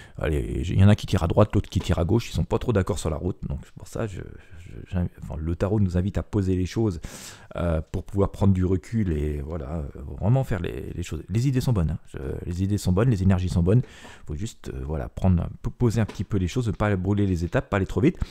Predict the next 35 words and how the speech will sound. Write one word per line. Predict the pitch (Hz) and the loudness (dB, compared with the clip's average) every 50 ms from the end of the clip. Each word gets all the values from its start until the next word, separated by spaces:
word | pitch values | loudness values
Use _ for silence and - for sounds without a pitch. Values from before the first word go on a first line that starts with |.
| - - - - - | -8 -18 -18 -6 2
En | - 165 147 | 4 6 6
tout | 170 | 6
cas, | 160 - 185 185 - - _ - | 6 6 6 6 4 0 _ -2
les | 107 107 107 123 147 170 | 2 2 4 6 4 4
périodes | 165 - 147 131 151 160 160 143 - | 4 4 2 4 4 4 4 2 0
changent. | - - - 180 147 117 90 - - | -4 0 4 4 6 6 4 2 2
Allez, | 131 123 92 80 | 2 2 2 4
le | 87 107 131 | 4 4 4
passé | - 147 131 - - 139 | 4 4 2 2 2 0
est | 123 - | 0 0
en | 110 | 0
train | 90 - 117 110 | 2 4 6 6
de, | 98 92 92 82 80 80 | 6 6 4 4 4 2
de | 78 - 87 | -2 -2 -4
partir | 80 - - - - - - 135 127 | -6 -6 -8 -10 -8 -4 0 2 2
derrière. | 117 101 92 87 90 95 104 117 117 - - - - - - - - - - | 4 4 4 6 6 6 6 6 4 0 -8 -18 -20 -20 -20 -20 -20 -14 -10
On | 95 | -8
va | 95 - | -6 -4
faire | - - - | -4 -4 -6
simple, | - - - 151 131 - - | -4 -2 0 0 0 0 0
utile, | 107 - - - 131 113 101 | -4 -4 -4 -4 -2 2 2
agréable | 98 98 92 90 95 101 107 107 110 104 95 | 2 2 2 2 2 4 4 4 4 4 4
et | 92 | 2
efficace. | 98 - - 95 82 - 92 95 113 120 - - | 0 0 -2 -6 -4 0 0 0 0 0 0 2
On | 98 | 2
le | 90 | 4
voit | 82 95 98 | 4 6 4
notamment | 92 85 - 98 104 104 | 4 4 4 4 4 4
avec | 87 90 - - | 4 2 -2 -4
cette | 78 - - | -6 -6 -8
étoile, | - - 107 127 135 | -6 -2 0 0 2
hein, | 107 95 | 0 0
cette | 85 - 80 - - 71 | -2 -2 -6 -4 -4 -4
femme | - - 104 104 104 | 0 2 2 2 2
qui, | - - 82 | 0 -2 -6